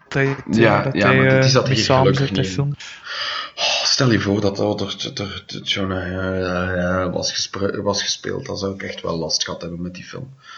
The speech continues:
Speaker 2: Of toch met een aantal dingen in de film. Ehm,
Speaker 1: Klopt.
Speaker 2: maar ja, d-, d-
Speaker 1: Ja, wel, als hij sterft in het begin is het goed voor mij.
Speaker 2: <laughs> Ja, exactly. Eh, of dat hij gewoon een van die, van die kolonisten was die gewoon de hele film ergens aan een haakje had.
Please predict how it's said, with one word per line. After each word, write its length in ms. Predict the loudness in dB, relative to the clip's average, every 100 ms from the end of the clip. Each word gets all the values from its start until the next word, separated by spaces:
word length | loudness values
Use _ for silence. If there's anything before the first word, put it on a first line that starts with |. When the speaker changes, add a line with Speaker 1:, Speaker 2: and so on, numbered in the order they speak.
| -4
Speaker 2:
Of 120 | -2
toch 160 | -2 0
met 160 | 0 2
een 120 | 2
aantal 300 | 0 -2 -2
dingen 260 | -2 -2
in 80 | -4
de 60 | -6
film. 300 | -8 -8 -8 -12 -12 -10 -10 -6
Ehm, 340 | 2 6 6 6
Speaker 1:
Klopt. 140 | 6
Speaker 2:
maar 240 | 6 4 0
ja, 280 | 0 2 2
d-, 140 | -2 -8
d- 100 | 0
Speaker 1:
Ja, 240 | 4 6
wel, 120 | 8 8
als 140 | 6
hij 80 | 4
sterft 400 | 2 0 0 -2
in 60 |
het 80 | 0
begin 160 | 0 0
is 80 | -2
het 100 | -4
goed 140 | -6
voor 140 | -8
mij. 120 | -4 2 2 4 2
Speaker 2:
<laughs> 260 | 2 0 2
Ja, 120 | 2
exactly. 480 | 2 0 -2 -2 -8 -8 -8 -6 -8 -10 -12
Eh, 360 | -2 2 4 2
of 100 | 2
dat 140 | 2 2
hij 100 | 2
gewoon 280 | 4 4 4
een 220 | 2 2
van 180 | 0 -2
die, 320 | -2 -4 -4
van 120 | -6
die 120 | -4 0
kolonisten 520 | 0 2 0 0 -2
was 220 | -4 -6
die 120 | -8
gewoon 240 | -6 -6 -6
de 60 |
hele 180 | -6 -6
film 320 | -4 -2 -2
ergens 320 | -4 -6 -6
aan 120 | -4 -4
een 120 | -4
haakje 400 | -2 -2 -2 -6
had. 340 | -6 -8 -12